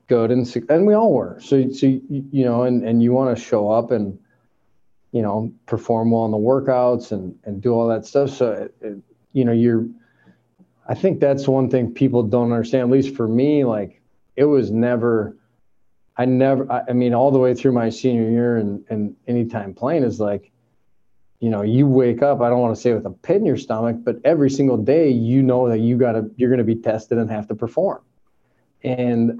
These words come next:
um, there's, I think a lot of people don't understand what that, what that feels like for an athlete, um, and the kind of the preparation and thought that has to, has to go into it. Um,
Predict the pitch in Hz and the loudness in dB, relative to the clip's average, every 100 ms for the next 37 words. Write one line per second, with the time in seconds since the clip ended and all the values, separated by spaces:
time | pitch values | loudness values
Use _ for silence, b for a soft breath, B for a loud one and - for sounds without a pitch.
0 | - 123 110 107 104 101 110 - 131 135 | -6 -4 -4 -6 -8 -12 -14 -2 2 2
1 | 120 - - 127 151 120 117 120 127 123 | 0 -6 -6 0 0 0 0 2 0 0
2 | 131 120 104 - 120 123 120 107 - 113 | 0 0 -4 -2 0 0 0 -2 -6 -6
3 | 117 123 113 101 107 107 104 101 - 113 | -4 -2 -2 -2 -2 -2 -4 -6 -6 -6
4 | - - 98 - 131 131 113 101 101 104 | -6 -8 -8 -2 0 2 0 -4 -8 -10
5 | 98 107 139 135 104 98 - _ - 113 | -10 -6 -6 -4 -6 -6 -10 _ -6 -4
6 | 107 104 98 110 107 110 113 110 - - | -2 -4 -4 -2 -2 -2 -2 -2 -4 -6
7 | 123 110 - 117 104 113 110 110 104 113 | -4 -2 -2 0 2 2 0 -2 -2 0
8 | 107 104 101 107 - 107 98 - b b | -2 -2 -2 -2 -2 -4 -4 -6 b b
9 | b b b 123 113 - 107 104 127 127 | b b b -2 -2 0 0 2 4 4
10 | 107 107 - - 117 107 104 101 98 | 2 0 -6 -4 -2 0 -2 -4 -8